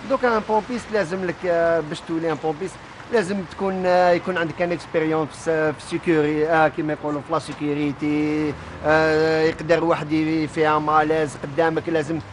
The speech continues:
تكون تعرف كيفاش تانترفيني، باغ اكزومبل لي برومي سوكور، آه،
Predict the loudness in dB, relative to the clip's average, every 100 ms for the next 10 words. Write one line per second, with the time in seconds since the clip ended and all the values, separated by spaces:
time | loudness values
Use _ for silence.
0 | -14 -4 -2 0 -2 -2 -6 -6 -4 -2
1 | 0 0 0 0 2 2 2 2 0 0
2 | 0 -2 -4 -2 -4 -2 -2 -2 -2 -2
3 | -4 0 0 2 2 4 4 4